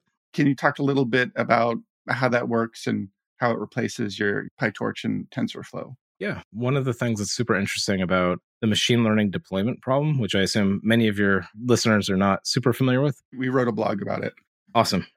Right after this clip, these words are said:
Speaker 2: So lots of people talk about the TensorFlow and the PyTorch part, and lots of people talk about the training part of building a model. And pretty much every computer science student coming out of university these days knows how to train a model.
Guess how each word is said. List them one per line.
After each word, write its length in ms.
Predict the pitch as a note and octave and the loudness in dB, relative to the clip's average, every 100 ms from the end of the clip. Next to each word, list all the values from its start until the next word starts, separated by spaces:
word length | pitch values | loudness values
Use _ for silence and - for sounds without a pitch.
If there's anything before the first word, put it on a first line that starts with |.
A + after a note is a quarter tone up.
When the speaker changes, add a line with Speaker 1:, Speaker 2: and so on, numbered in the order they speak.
| - | -4
Speaker 2:
So 180 | - | 2
lots 220 | A#2 C3 - | 4 4 4
of 80 | |
people 180 | D3+ D3+ | 0 0
talk 220 | B2 B2 | -2 -2
about 200 | C3 A#2+ | 0 0
the 60 | G2+ | -2
TensorFlow 520 | - A2 - A#2 A2+ | -2 -2 -2 -2 0
and 120 | G2+ | 0
the 60 | F#2 | 0
PyTorch 460 | - G2 C3 B2 - | -2 -4 -2 -4 -2
part, 260 | C#3 B2+ | -4 -2
and 80 | F#2+ | -2
lots 220 | F#2+ A2 | 0 0
of 60 | - | 0
people 200 | A#2+ G2+ | -4 -4
talk 220 | - G#2+ | -8 -4
about 220 | G2 F2+ | -2 -2
the 100 | - | -4
training 600 | E2+ - G2 G#2 C#3 D3 - - | -6 0 2 2 0 -2 -8 -2
part 240 | C#3 C#3+ - | 0 0 -2
of 180 | G2+ F#2+ | -8 -4
building 240 | G#2 G#2 | -2 -2
a 60 | F#2+ | -2
model. 360 | F2+ B2 D#3+ - _ _ - | -2 -2 -4 -6 _ _ -2
And 300 | G#2+ F#2+ E2 _ _ | 0 0 -4 _ _
pretty 120 | - B2+ | -2 0
much 140 | A2+ | 2
every 220 | - A#2 | 2 0
computer 300 | - G#2 A2 | 0 -4 -2
science 260 | - G#2 F#2+ | 2 0 0
student 300 | - G2 F#2 | 0 0 0
coming 260 | G2+ F#2+ | -2 2
out 160 | F#2+ F#2+ | 2 2
of 240 | F#2 E2+ | 0 -2
university 480 | G2 F#2+ A2 - G#2 | -4 0 0 0 0
these 140 | F2+ E2+ | -2 -2
days 260 | E2+ E2+ | -2 0
knows 240 | G2 G2+ G2 | 0 0 0
how 80 | |
to 80 | F#2 | -4
train 240 | E2+ G2+ F2+ | -4 -4 -4
a 60 | |
model. 260 | D#2+ D#2 | -4 -6